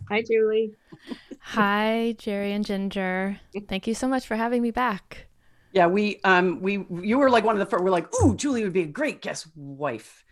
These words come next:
Speaker 1: That's
Speaker 3: Yeah,
Speaker 1: right.
Speaker 3: yeah, guest wives. And we also say we are not, um, opposed to guest husbands either.
Speaker 1: That's right.
Speaker 3: So we can absolutely get guest husbands on. Um, so we will reach out to that, um, to those as well. So,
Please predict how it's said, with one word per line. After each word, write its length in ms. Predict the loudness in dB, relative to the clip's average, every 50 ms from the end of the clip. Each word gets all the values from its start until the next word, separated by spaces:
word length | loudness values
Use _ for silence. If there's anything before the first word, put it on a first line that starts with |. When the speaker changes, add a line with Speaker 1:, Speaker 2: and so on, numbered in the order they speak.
| _ _ -8
Speaker 1:
That's 260 | -8 -8 -8 -12 -10
Speaker 3:
Yeah, 180 | -4 -2 -2 -2
Speaker 1:
right. 180 | -2 -4 -6
Speaker 3:
yeah, 180 | -6 -6 -6 -6 -6
guest 180 | -8 -8 -8 -6
wives. 280 | -4 -2 -2 -2 -2 -4 -14 -8 2
And 320 | 4 6 8 8 6 6 4
we 140 | 4 2
also 340 | 4 2 2 0 -4 -6 -6
say 480 | -6 -2 2 4 4 4 4 2 0 -2
we 240 | -4 -2 0 2 2
are 140 | 4 4
not, 400 | 2 4 4 4 4 4 2 0 -4 _ _ _ _ _ -6
um, 480 | -4 -2 -2 0 0 0 -2 -2 -4 -6
opposed 460 | -10 -10 -6 -4 -2 -2 -2 -4 -6
to 60 | -8 -4
guest 260 | -2 -2 -4 -4 -6
husbands 560 | -6 -6 -6 -4 -6 -8 -8 -8 -14 -20 _ _ -4
either. 320 | -4 -4 -2 -4 -8 -8 _ _ _ -8
Speaker 1:
That's 180 | -8 -6 -4 -2
right. 160 | -2 -2 2
Speaker 3:
So 140 | 2 2 2
we 160 | 2 0 0
can 160 | 0 0 0
absolutely 600 | 2 2 2 2 0 -2 -2 0 0 0 -2 -2
get 320 | -2 0 0 0 -2 -4 -4 -2
guest 340 | 0 0 0 -2 -8 _ -18 -12
husbands 460 | -8 -6 -6 -6 -4 -6 -6 -8 -8
on. 380 | -8 -6 -6 -6 -8 -12 -14 -12 -8
Um, 440 | -6 -6 -4 -4 -4 -4 -6 -6 -8
so 180 | -10 -8 -6
we 120 | -4 -4 -2
will 160 | -2 -4 -4
reach 340 | -4 -6 -6 -6 -8 -8 -8
out 300 | -6 -6 -6 -6 -8 -14 -16
to 100 | -14 -10
that, 300 | -8 -8 -8 -8 -10 -12 _ -20 -20 _ _ _ _ _ -6
um, 240 | -4 -4 -2 -2 -4
to 120 | -6 -6
those 200 | -6 -6 -6 -6
as 120 | -8 -6 -4
well. 200 | -4 -4 -4 -6
So, 380 | -8 -6 -2 -2 -2 -2 -4